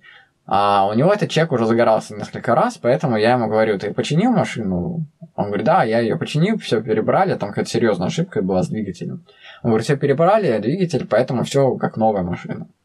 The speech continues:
И мы едем, а я всегда очень люблю быть уверенным в работе своей, поэтому я был уверен, что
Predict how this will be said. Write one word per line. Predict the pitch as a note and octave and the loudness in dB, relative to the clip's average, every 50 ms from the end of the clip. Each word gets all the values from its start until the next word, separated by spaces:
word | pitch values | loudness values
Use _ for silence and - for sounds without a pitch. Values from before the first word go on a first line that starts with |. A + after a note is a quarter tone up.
| _ - | _ -6
И | - A2+ | -2 2
мы | C3+ E3+ F#3 | 2 4 4
едем, | D3 B2 A2 G2+ F#2 - | 4 2 2 0 0 0
а | F#2 | 2
я | A2+ D3+ | 0 0
всегда | D#3+ C#3+ A#2+ A#2+ A#2 | 0 2 2 4 4
очень | A2 - - - - - G2 A2+ B2+ - A2+ | 2 0 -4 -10 -8 -4 -2 -2 0 0 0
люблю | A#2 A#2 B2 C3+ A#2+ | 2 2 2 2 0
быть | G2 G2+ F#2+ - | 0 -2 -4 -2
уверенным | G#2+ G#2+ A2 A2 A2 G#2+ F2+ E2+ F2+ | -2 0 0 0 0 0 0 0 0
в | G2 | 0
работе | F#2+ G#2 A#2 - A3 - - F#3 | 0 2 2 2 0 0 -4 -10
своей, | - - - - - - - - - - - - - - | -10 -10 -8 -8 -8 -10 -12 -16 -20 -20 -20 -12 -4 0
поэтому | - A#2 D#3 F3 E3+ C#3 | 2 2 2 2 0 2
я | B2+ B2 B2+ C3+ C#3+ C#3 | 2 4 4 4 4 2
был | B2+ A#2 A#2+ B2 B2+ B2 A#2 A2 - A2 | 2 2 2 2 2 2 0 -2 -2 0
уверен, | A2 A#2 D3 E3+ F3 C#3+ B2+ | 0 2 2 2 2 0 -2
что | - - | -2 -4